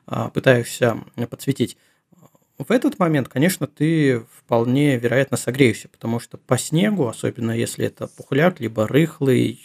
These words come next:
э, непротоптанные тропинки, э, точно устанешь ходить, м, будет тепло.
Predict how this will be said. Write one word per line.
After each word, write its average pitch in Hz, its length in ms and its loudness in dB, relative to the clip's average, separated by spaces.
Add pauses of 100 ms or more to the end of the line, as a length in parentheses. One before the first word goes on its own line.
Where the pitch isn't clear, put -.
э, 127 240 0
непротоптанные 120 1000 -2 (540)
тропинки, 139 800 2
э, 123 480 -6
точно 120 320 2
устанешь 113 480 -4 (380)
ходить, 151 460 4 (440)
м, 113 500 -6 (140)
будет 202 320 0
тепло. 135 440 0